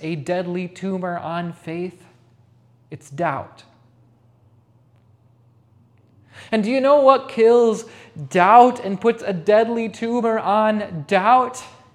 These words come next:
It's truth. And so what God did, what the Holy Spirit did, is he documented the truth about him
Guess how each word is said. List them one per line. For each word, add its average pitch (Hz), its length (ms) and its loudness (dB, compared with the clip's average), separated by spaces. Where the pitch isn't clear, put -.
It's - 320 -10
truth. 233 640 -4
And 233 140 -2
so 247 200 4
what 247 440 0
God 277 540 4
did, 247 320 4
what 247 180 -2
the 240 160 4
Holy 277 480 4
Spirit 269 680 -4
did, 262 340 2
is 226 280 -4
he 285 240 -4
documented 240 1300 0
the 247 100 -2
truth 294 720 0
about 285 600 2
him 180 260 -10